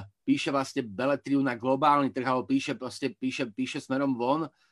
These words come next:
Nie, neznamená to, že by tie knižky doma nerezonovali, ale asi naozaj sú tam dôležitejšie veci, ako rozoberať literatúru. A teraz to nemyslím nejak dehonestujúcu-, dehonestujúco. Skôr ide o to, že, e, tá knižka, akoby, e, viem si predstaviť,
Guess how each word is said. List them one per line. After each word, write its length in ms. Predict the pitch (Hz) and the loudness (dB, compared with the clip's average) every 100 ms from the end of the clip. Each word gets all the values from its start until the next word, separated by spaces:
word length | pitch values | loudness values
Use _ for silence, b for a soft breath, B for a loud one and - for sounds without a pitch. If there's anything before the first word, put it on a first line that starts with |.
| - | -2
Nie, 160 | 127 165 | 0 2
neznamená 400 | 156 165 170 151 | 0 0 2 0
to, 80 | |
že 160 | 143 143 | -2 -2
by 80 | 135 | 0
tie 160 | 143 | -2
knižky 320 | - 147 - 143 | -2 -2 -2 0
doma 160 | 139 | 2
nerezonovali, 800 | 135 127 139 147 147 151 160 175 b b b | 2 0 -2 -2 2 2 2 0 b b b
ale 400 | - 135 139 104 _ | 0 2 2 -2 _
asi 240 | - 139 160 | -4 -2 0
naozaj 480 | 147 156 139 135 | 2 2 2 0
sú 160 | 123 127 | -2 -4
tam 160 | 127 131 | -2 0
dôležitejšie 560 | 135 135 151 131 139 | 0 0 -2 -2 0
veci, 240 | 127 123 143 | -2 0 -2
ako 320 | 131 139 117 | 0 -2 -2
rozoberať 320 | 139 135 131 | -2 -2 -2
literatúru. 720 | 120 143 135 143 156 165 175 b b b | -2 0 0 -2 2 4 4 b b b
A 240 | - 131 131 135 | 0 0 0 -4
teraz 160 | 147 | -4
to 80 | 147 | -2
nemyslím 400 | 160 170 147 156 | -2 -2 -2 0
nejak 80 | 143 | 0
dehonestujúcu-, 800 | 143 151 147 - 160 143 165 - b | 0 -2 -4 -2 -2 0 -2 -4 b
dehonestujúco. 800 | _ 113 147 151 143 165 147 170 139 b | _ -2 0 -2 0 0 2 0 -2 b
Skôr 320 | - 160 196 | -6 2 4
ide 80 | 190 | 4
o 80 | 160 165 | 2 2
to, 80 | |
že, 320 | 151 156 151 - _ _ | 0 0 -2 -4 _ _
e, 120 | 127 131 131 127 _ _ _ _ | 0 2 4 0 _ _ _ _
tá 100 | - - | -6 -2
knižka, 480 | 175 - 165 160 - _ _ - | -2 0 0 0 -2 _ _ -20
akoby, 320 | 101 143 151 135 | -8 0 0 0
e, 640 | _ _ _ _ - 131 131 110 - _ | _ _ _ _ -4 0 0 -2 -10 _
viem 160 | 131 196 | -2 0
si 160 | 208 | 0
predstaviť, 600 | 139 131 - 156 165 175 | -2 -2 -2 -2 2 0